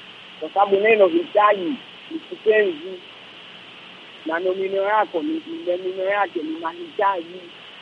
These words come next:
Mahitaji ni, ni vitu, mambo ambayo una-, yata-, yatakusaidia wewe katika kufanikisha au kutengeneza au kutekeleza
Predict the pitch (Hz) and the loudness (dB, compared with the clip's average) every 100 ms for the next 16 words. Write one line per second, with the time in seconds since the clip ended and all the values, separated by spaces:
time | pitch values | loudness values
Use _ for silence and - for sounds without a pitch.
0 | - - - - - - - - - - | -20 -20 -20 -20 -20 -20 -20 -20 -20 -14
1 | - 180 185 175 220 220 214 214 208 175 | -6 -4 -4 4 8 8 6 0 -4 0
2 | 180 165 160 147 151 143 139 - - - | 4 4 4 2 -4 -8 -8 -10 -12 -14
3 | 202 185 170 196 196 190 196 190 - 165 | -14 -8 2 4 4 2 2 2 -2 -10
4 | 156 175 180 170 151 156 156 151 - 151 | -6 -4 -2 -4 -4 -6 -6 -6 -8 -8
5 | 151 139 151 - - - - - 160 156 | -8 -6 -8 -10 -18 -14 -10 -6 -6 -8
6 | - 180 170 175 208 202 175 185 185 156 | -8 -4 -4 -6 6 10 10 8 4 4
7 | 151 147 - - - - - 220 208 190 | 0 0 -4 -4 -10 -10 -10 -16 -10 -8
8 | - 185 302 226 160 165 180 - 160 180 | -4 -4 -4 -10 -10 -8 -10 -6 -4 -4
9 | - - 160 - 170 190 185 143 | -8 -16 -18 -14 -10 -8 -8 -8